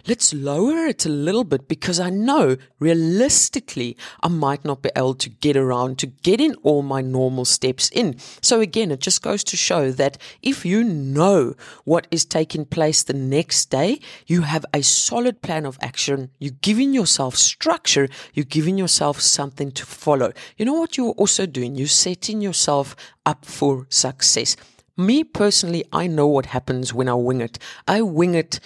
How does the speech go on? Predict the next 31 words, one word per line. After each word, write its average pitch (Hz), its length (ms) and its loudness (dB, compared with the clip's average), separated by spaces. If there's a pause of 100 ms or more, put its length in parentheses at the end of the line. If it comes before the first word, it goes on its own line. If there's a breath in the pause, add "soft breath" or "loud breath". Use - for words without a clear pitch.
(220 loud breath)
like, 185 200 0
I 220 60 0
literally 185 540 0
wing 160 300 2
myself 143 500 0
into 135 280 -4
shit. - 360 -2
Not, 165 240 -4
not, 240 240 0
not 254 320 0 (100)
actual - 420 -6
shit, - 360 -8 (340 loud breath)
but 170 260 0 (200)
I 208 180 -2
just - 340 2
sit - 260 -2
there 160 360 2
and 143 340 -2 (360 loud breath)
I 156 80 0
do 156 360 0
nothing 147 1040 0
because 147 340 0
I 139 100 2
have 135 360 -6
no 135 240 0
structure, - 1080 0
because 143 500 0
there 143 140 2
was 123 440 -2
no 127 360 0
plan. 123 680 -6